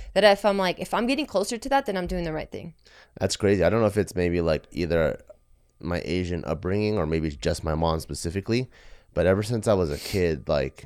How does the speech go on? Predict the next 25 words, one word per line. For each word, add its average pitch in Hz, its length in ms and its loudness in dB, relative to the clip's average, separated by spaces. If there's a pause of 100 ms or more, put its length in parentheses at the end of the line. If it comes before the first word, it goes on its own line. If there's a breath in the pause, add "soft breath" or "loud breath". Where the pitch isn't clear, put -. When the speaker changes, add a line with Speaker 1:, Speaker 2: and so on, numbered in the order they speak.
(140)
Speaker 2:
um, 76 320 -4 (140)
knowing 101 420 2
where 90 140 2
I 85 100 2
stand 87 420 -2
was 80 120 -4
so 73 180 -4
important. 67 460 -10 (920)
Speaker 1:
Yeah, 226 260 10
for - 160 2
sure 339 240 4
it's - 120 4
an 202 80 6
Asian 196 260 4
thing 202 240 -2
and 339 220 6
your 240 140 6
mom 165 240 0
thing. 107 180 -10
Speaker 2:
'Cause, 104 160 4
like, 101 240 6
even, 123 260 4
like, 120 300 4
in, 98 220 2
uh, 82 320 4